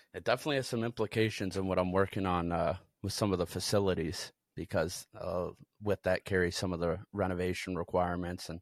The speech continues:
already goes into the M L B requirements that they put down. Uh, but I'm not gonna bore people with stadium talk, you know.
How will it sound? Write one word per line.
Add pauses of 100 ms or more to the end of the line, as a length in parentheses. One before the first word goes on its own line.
(460)
already
goes
into
the
M
L
B
requirements
that
they
put
down. (160)
Uh, (400)
but
I'm
not
gonna
bore
people
with
stadium
talk, (520)
you
know.